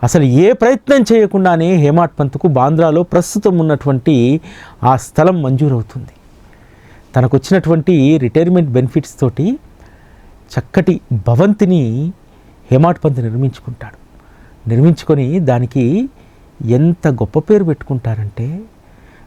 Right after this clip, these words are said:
మామూలుగా ఆ రోజు ముంబైలో ఉన్నటువంటి వాళ్ళు తమ గోత్రంతో కూడినటువంటి పేరును ఇంటికి పెట్టుకునేటువంటి వారు, లేకపోతే తమ ఇష్టదైవమైనటువంటి ఏ ఈశ్వరుడి పేరో,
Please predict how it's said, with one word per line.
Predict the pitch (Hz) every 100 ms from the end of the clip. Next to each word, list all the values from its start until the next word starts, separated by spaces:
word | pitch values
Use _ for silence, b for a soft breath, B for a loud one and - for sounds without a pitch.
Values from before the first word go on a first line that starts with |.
| b
మామూలుగా | 110 131 170 165
ఆ |
రోజు | 143 143 139 160 123 165
ముంబైలో | 214 113 113 147 170
ఉన్నటువంటి | 147 131 - 120 107
వాళ్ళు | 107 113 165 247 - b b b -
తమ | 127 120
గోత్రంతో | 110 123 165 202 196 180 180
కూడినటువంటి | - 151 143 135 127 131 120 151 131 110 131 139 -
పేరును | 127 156 147 117 120
ఇంటికి | 127 127 151
పెట్టుకునేటువంటి | 123 - 117 110 117 104
వారు, | 110 - - _ - - B B B B B
లేకపోతే | 135 170 160 165 175 156 120 151 165 b b -
తమ | 135 127
ఇష్టదైవమైనటువంటి | 120 - 214 196 175 156 147 139 127 127 113 160 127 113 147 - b b b
ఏ | 113 131 147 143 _
ఈశ్వరుడి | 135 156 - 180 165 143
పేరో, | - 123 113 135